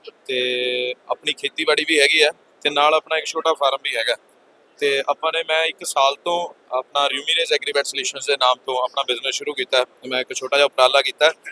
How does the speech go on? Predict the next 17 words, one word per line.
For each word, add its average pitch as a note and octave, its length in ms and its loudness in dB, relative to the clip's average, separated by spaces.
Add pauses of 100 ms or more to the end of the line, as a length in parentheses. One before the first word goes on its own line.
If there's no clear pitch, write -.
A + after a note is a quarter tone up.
(220)
ਵੀ C#3+ 140 -4
ਜਿੱਥੇ E3 300 -2
ਆਪਾਂ D#3+ 260 0
ਇੱਕ D#3+ 140 -4
ਫਾਰਮਰਸ C#3+ 500 0
ਦੇ D#3 200 -4
ਨਾਲ C3+ 200 4
ਐਸੋਸੀਏਟ C#3 500 -2
ਹੋ C3 140 -2
ਕੇ B2+ 200 -2 (240)
ਉਹਨਾਂ D#3+ 160 0
ਦੇ F3 120 2
ਲਈ D#3 380 -2
ਵੈਲਿਡੇਸ਼ਨ C#3+ 560 0
ਕੁਛ - 280 -6
ਕਰ C3 160 2
ਸਕੀਏ, B2+ 400 0